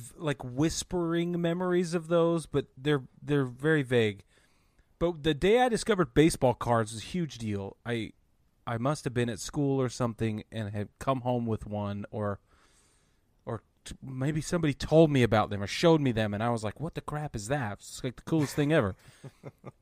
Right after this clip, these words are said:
So I get home, and, you know, we didn't have a lot of money growing up at all. So especially at that age, I must have been, oh, man, like, s-, five or six, seven at the oldest, probably six or seven, actually.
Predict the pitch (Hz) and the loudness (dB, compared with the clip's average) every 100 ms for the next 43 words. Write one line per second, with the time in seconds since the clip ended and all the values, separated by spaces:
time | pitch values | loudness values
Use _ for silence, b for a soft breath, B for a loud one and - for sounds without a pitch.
0 | _ - 160 185 196 - 226 220 143 139 | _ -2 0 2 0 0 0 2 2 -2
1 | - 156 139 139 - - 156 147 139 180 | -2 0 0 -2 -8 -8 -2 -2 0 -2
2 | 165 135 135 135 123 127 170 135 127 110 | -2 -2 0 2 2 2 2 2 2 2
3 | 104 107 110 143 107 95 b b b - | 2 2 4 6 6 2 b b b -16
4 | - 156 139 - 180 175 143 120 104 - | -2 0 0 0 0 0 2 2 0 -6
5 | - 104 127 143 160 - 135 117 104 117 | -6 -2 2 4 4 2 0 0 -2 -2
6 | 135 160 147 123 107 98 95 _ _ _ | -2 0 -2 -2 -2 -2 -4 _ _ _
7 | _ - 123 107 104 95 92 _ _ _ | _ -10 -8 -6 -4 -6 -8 _ _ _
8 | - 113 104 - - - - 131 117 113 | -12 -10 -10 -12 -12 -12 -4 0 2 0
9 | 101 - 117 104 - - - _ _ _ | -4 -8 -8 -8 -8 -16 -20 _ _ _
10 | - - 151 135 120 101 - 104 - 147 | -18 -2 0 2 2 0 -2 -6 -6 0
11 | 127 120 107 95 - - _ - 170 175 | 2 4 2 -2 -8 -20 _ -2 0 0
12 | 131 120 101 131 - 101 - 101 98 98 | -2 -4 -4 -6 -6 -8 -6 -6 -6 -8
13 | 95 101 95 | -10 -12 -12